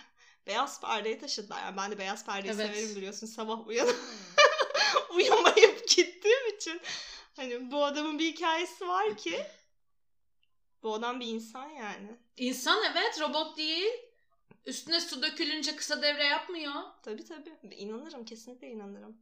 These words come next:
Speaker 1: Yani bunun için
Speaker 2: Tam sorup durma o zaman.
Speaker 1: Tabii, yok yok, tamam. Yani
Speaker 2: Sen
Speaker 1: ben
Speaker 2: de aramışsın ko-, o kadar kolay
Speaker 1: Tamam,
Speaker 2: madem
Speaker 1: tamam,
Speaker 2: milletin kuzenine
Speaker 1: tamam.
Speaker 2: sallamak,
Speaker 1: Tamam,
Speaker 2: oturduğun
Speaker 1: tamam,
Speaker 2: yerden
Speaker 1: tamam.
Speaker 2: uykusuz.
Speaker 1: Tabii, tabii, tabii.
Speaker 2: Uykusuz paçoz.
Speaker 1: Tabii.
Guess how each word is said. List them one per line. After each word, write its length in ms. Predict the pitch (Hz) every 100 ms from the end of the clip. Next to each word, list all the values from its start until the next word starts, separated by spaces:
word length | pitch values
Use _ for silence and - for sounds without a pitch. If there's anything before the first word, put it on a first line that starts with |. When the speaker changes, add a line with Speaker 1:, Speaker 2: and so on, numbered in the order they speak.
| -
Speaker 1:
Yani 220 | 202 202
bunun 220 | 226 240
için 400 | 240 - 269 277 -
Speaker 2:
Tam 240 | 311 415
sorup 360 | - 381 415 403
durma 200 | 415 494 453
o 60 |
zaman. 380 | 349 302 320 320
Speaker 1:
Tabii, 300 | 466 - 262
yok 180 | 370 -
yok, 120 | 554 -
tamam. 220 | 359 466 466
Yani 140 | 262
Speaker 2:
Sen 80 | 285 403
Speaker 1:
ben 60 |
Speaker 2:
de 160 | 466 403
aramışsın 360 | 339 339 349 427 480 285
ko-, 160 | 330
o 80 | 277
kadar 320 | 294 302 294
kolay 220 | 311 294
Speaker 1:
Tamam, 180 | 277 277
Speaker 2:
madem 200 | 269 269
Speaker 1:
tamam, 0 | 262
Speaker 2:
milletin 280 | 277 - 262
kuzenine 260 | 254 285 247
Speaker 1:
tamam. 160 | 247
Speaker 2:
sallamak, 420 | 254 247 233 233
Speaker 1:
Tamam, 200 | - 277
Speaker 2:
oturduğun 220 | 226 254 226
Speaker 1:
tamam, 140 | 240
Speaker 2:
yerden 340 | 233 226 226
Speaker 1:
tamam. 300 | 233 277 311 415
Speaker 2:
uykusuz. 520 | 262 240 226 233 226
Speaker 1:
Tabii, 220 | 285 277
tabii, 260 | - 370 -
tabii. 140 | 339 240
Speaker 2:
Uykusuz 340 | 220 233 214
paçoz. 380 | 226 214 220 214
Speaker 1:
Tabii. 240 | 277 269